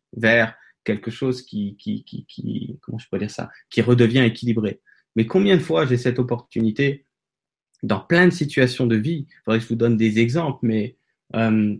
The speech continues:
de passer de, de, de voir quelque chose comme pas bien, euh, quoi que ce soit, euh, au, au dehors de vous, à être dans, dans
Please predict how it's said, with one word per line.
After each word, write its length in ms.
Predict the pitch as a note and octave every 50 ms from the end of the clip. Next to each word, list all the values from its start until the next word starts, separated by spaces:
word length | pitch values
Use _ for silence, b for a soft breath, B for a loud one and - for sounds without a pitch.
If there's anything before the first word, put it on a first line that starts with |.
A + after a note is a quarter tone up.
| -
de 180 | - A#2+ A#2+ A#2
passer 480 | A2+ B2+ B2+ B2 - - D3+ D3 C#3 B2+
de, 280 | A#2 A#2 A2+ A2+ G#2+
de, 260 | G#2+ A2 A2+ A2 G#2+
de 160 | G#2+ A2+ A2+ A2+
voir 400 | G#2+ G#2+ A#2+ C#3+ D3+ D3+ C#3+ -
quelque 240 | C#3+ B2+ B2+ -
chose 320 | B2 A#2+ - D3+ D3 C#3 -
comme 240 | - A#2+ A#2 A#2+ A#2+
pas 140 | - C3
bien, 380 | B2 A#2 C3 D3+ E3 F3+ G3 - b b b b b b _ -
euh, 280 | - A2+ A2 A2 G#2+ - - _ _
quoi 160 | - - G#3
que 80 | G#3+ -
ce 80 | F#3+
soit, 380 | F3+ - - - - - - _ _ _ _ _ _ _ -
euh, 100 | - - -
au, 120 | A#2 B2
au 280 | A#2 A2+ A#2 - C3 A#2+
dehors 260 | A#2 C3 D3 C#3+ B2+
de 80 | B2 B2
vous, 320 | A#2 A#2+ D3 E3 F#3 - _ _ _ _ _ _ _ _ _ _ _ _ _ _ _ _ _ _ _ _ _ _ _ _ _ _ _ -
à 200 | - A#2+ A#2+ - _ -
être 500 | D#3+ F3 D#3+ D3+ - - - - _ _ _ _ _ _ _ _ _ -
dans, 600 | A#2+ B2 A#2+ A#2 A2+ A2 G#2+ G#2+ G#2+ G#2+ G#2+ G#2+ G#2+ G#2 G#2 G#2+ - - _ _ - _ - - _ -
dans 300 | A#2+ A2+ G#2+ G#2 G#2 G#2+